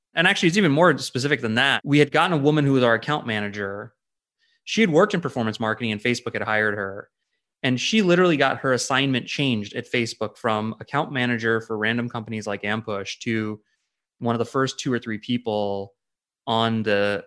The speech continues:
partnerships A P I team. So she calls us, she goes, "Guys, why are you doing this lead gen stuff? Facebook is gonna be big. I can, you know, help you guys get one of the first companies to get the access to our A P I. Take all this manual stuff you've done and build a software."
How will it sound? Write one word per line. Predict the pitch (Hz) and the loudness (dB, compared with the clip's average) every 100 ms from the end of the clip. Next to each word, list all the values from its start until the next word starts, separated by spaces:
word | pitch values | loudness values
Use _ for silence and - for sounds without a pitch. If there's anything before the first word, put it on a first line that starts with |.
| _ | _
partnerships | - 131 131 117 - 107 - - | -2 -2 -2 -6 -6 -8 -8 -6
A | 120 | -6
P | - 113 | -4 -2
I | 104 107 | -2 -2
team. | - 104 - - - | -6 -14 -16 -20 -20
So | - 123 117 | 0 4 4
she | 113 202 | 2 -4
calls | 175 143 208 | -2 -2 -2
us, | - | -6
she | |
goes, | 131 113 | -8 -6
"Guys, | 147 190 117 104 - - _ | 0 2 2 -2 -10 -16 _
why | 143 | -14
are | - | -8
you | 190 | -4
doing | 165 | -2
this | 160 - | -4 -2
lead | 127 202 | 0 2
gen | 131 98 | 2 0
stuff? | 101 - 101 104 - - - | -4 -6 -6 -6 -12 -18 -6
Facebook | 151 196 120 | -4 -4 -8
is | 117 | -8
gonna | 113 | -8
be | 107 | -6
big. | 101 - 220 131 - | -4 0 0 0 -4
I | 117 | -2
can, | 120 143 | -2 -2
you | 156 | 0
know, | 113 | 0
help | 123 127 | 0 0
you | 135 | 2
guys | 120 117 | 2 0
get | 117 117 127 | 0 -2 -2
one | 120 117 | -4 -4
of | |
the | 104 | 0
first | 160 151 | 0 0
companies | 151 135 120 | -4 -4 -2
to | |
get | 117 | 0
the | 110 | 2
access | 110 123 123 | 0 -2 -6
to | - | -4
our | 107 | -4
A | 107 | -4
P | 107 120 | -2 0
I. | 175 165 127 - _ | 2 2 0 -4 _
Take | - 175 | 2 4
all | 175 170 | 4 2
this | 156 | 2
manual | 135 139 147 | 0 0 0
stuff | 135 135 | 0 -2
you've | 120 | 0
done | 135 196 | 0 2
and | 123 | 2
build | 117 123 | 0 0
a | |
software." | - 226 220 101 - - | -2 -2 -4 -6 -10 -12